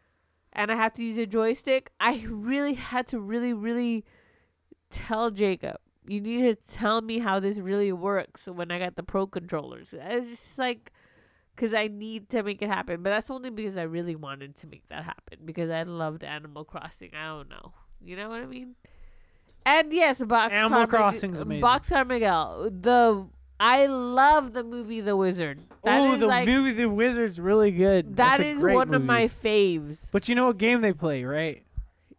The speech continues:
Speaker 1: Yes.
Speaker 2: Okay, tell me what game.
Speaker 1: Super Mario Brothers three.
Speaker 2: Which is probably the gr-, the greatest Nintendo
Speaker 1: Yeah.
Speaker 2: game of all time.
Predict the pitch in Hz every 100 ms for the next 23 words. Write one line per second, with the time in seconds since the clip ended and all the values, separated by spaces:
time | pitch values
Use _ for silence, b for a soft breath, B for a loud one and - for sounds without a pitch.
0 | _ _ 202 226 226 214 208 196 - -
1 | - _ _ _ 175 185 196 185 196 208
2 | 196 202 208 185 151 123 _ _ _ _
3 | - 240 226 247 233 226 220 202 208 202
4 | 190 - - 175 175 151 165 - _ _
5 | - - 80 73 - - _ 180 226 -
6 | 247 - 247 254 269 240 226 196 170 151
7 | 147 160 156 143 147 147 135 135 - -
8 | - _ _ 147 120 123 120 143 117 110
9 | 110 107 - 104 110